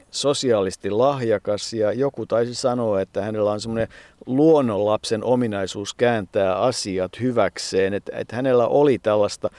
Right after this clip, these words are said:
erilaista hoksnokkaa ja, ja kyllähän sitä tietysti vaadittiin, koska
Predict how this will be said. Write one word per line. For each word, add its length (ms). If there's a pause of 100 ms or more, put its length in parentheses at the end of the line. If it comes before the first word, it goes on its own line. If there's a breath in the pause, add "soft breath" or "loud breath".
(280 loud breath)
erilaista 520
hoksnokkaa 920
ja, 220
ja 200
kyllähän 320
sitä 220
tietysti 360
vaadittiin, 640
koska 440